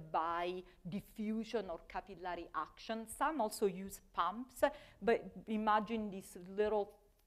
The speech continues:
uh, channels where things can flow and they can react, and you can get a chemical reaction at that scale, like at the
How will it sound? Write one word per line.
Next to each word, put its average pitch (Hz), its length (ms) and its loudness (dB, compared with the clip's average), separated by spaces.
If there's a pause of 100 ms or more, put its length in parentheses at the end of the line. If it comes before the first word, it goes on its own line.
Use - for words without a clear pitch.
(100)
uh, 170 300 0 (300)
channels 214 480 -2
where 185 140 -6 (160)
things 220 380 -6
can 185 200 -8 (160)
flow 208 460 10 (280)
and 196 200 0
they 202 140 8
can 196 340 -6
react, 190 560 2
and 180 140 -4
you 185 80 -12
can 185 200 -12
get 180 140 -2
a 175 60 -6
chemical 190 560 -8
reaction 170 540 -2 (300)
at 175 200 -2
that 160 200 0
scale, 143 520 -4
like 170 200 -2
at 160 220 -8
the 170 220 -10